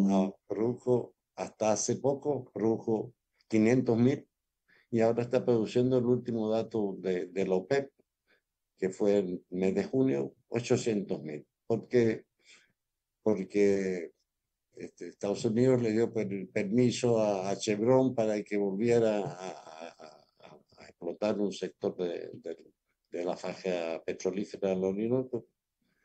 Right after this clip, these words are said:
porque los chinos entraron a, también a producir, y eso ha, ha significado un poco más, ¿no?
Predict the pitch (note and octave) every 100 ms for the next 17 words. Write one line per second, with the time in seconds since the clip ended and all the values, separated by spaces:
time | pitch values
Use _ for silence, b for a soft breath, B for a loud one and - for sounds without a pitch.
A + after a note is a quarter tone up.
0 | _ _ _ _ G#2+ G2+ - F#2 F#2 -
1 | B2 A2+ G#2+ G2 G2+ F#2+ A2 G#2+ G#2+ G#2
2 | G2+ F#2+ F2+ - E2+ F#2 G2+ G2+ G2+ A2
3 | A2 - C3+ - - - - A#2 A#2+ -
4 | A#2+ A2+ E2+ F#2 F2+ - F#2 - F#2 E2+
5 | F#2 F#2+ G2 F#2 F#2+ - D#2 - - -